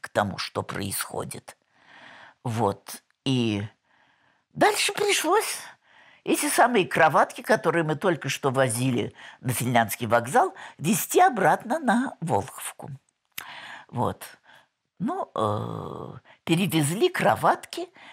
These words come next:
и стали там разворачивать снова больницу. Но поскольку,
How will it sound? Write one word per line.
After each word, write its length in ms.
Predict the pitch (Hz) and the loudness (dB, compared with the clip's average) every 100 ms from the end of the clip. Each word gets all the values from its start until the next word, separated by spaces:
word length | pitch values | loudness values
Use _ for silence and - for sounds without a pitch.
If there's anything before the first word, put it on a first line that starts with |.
| - | -4
и 80 | 226 | -4
стали 420 | - 392 480 480 | 4 6 6 6
там 180 | 440 403 | 4 4
разворачивать 720 | 339 233 - 269 269 262 254 | 0 4 6 6 2 -6 -6
снова 320 | - 147 147 | -2 0 0
больницу. 680 | 139 135 127 - - - - - _ _ - - - - - - | 2 2 2 -4 -10 -14 -14 -16 _ _ -20 -18 -14 -12 -14 -6
Но 200 | 185 381 | 2 4
поскольку, 920 | 440 202 - - 349 254 - 117 107 | 6 4 2 2 2 2 0 0 0